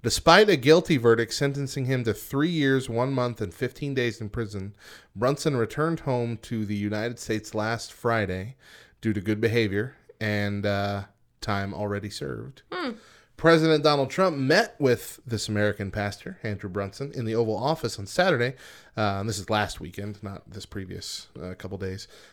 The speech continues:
Speaker 1: Uh, one day after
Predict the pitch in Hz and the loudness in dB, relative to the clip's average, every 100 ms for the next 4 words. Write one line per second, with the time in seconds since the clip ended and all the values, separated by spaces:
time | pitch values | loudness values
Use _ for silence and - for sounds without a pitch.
0 | _ 107 98 92 - _ _ _ _ _ | _ -4 -2 -4 -8 _ _ _ _ _
1 | _ - _ _ _ - 113 143 190 180 | _ -14 _ _ _ -10 2 2 4 8
2 | 180 139 101 - - - 127 135 - 73 | 10 8 4 -6 -18 0 2 2 0 -8
3 | 65 | -8